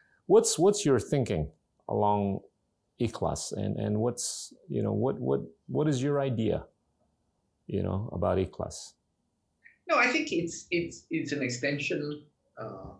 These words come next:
Speaker 2: of what my work at C I M B in, um, building, uh, or supporting asean integration. I think if we look at banking re-regulation today, banks have become more constrained,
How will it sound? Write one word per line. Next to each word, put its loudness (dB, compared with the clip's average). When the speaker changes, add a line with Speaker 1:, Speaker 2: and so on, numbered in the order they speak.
Speaker 2:
of -4
what -6
my -6
work -2
at -10
C -6
I 0
M -6
B -8
in, -14
um, -12
building, -10
uh, -18
or -16
supporting -8
asean -8
integration. -8
I -6
think -2
if -10
we -4
look -2
at -6
banking -4
re-regulation -2
today, -6
banks -6
have -8
become -8
more -8
constrained, -6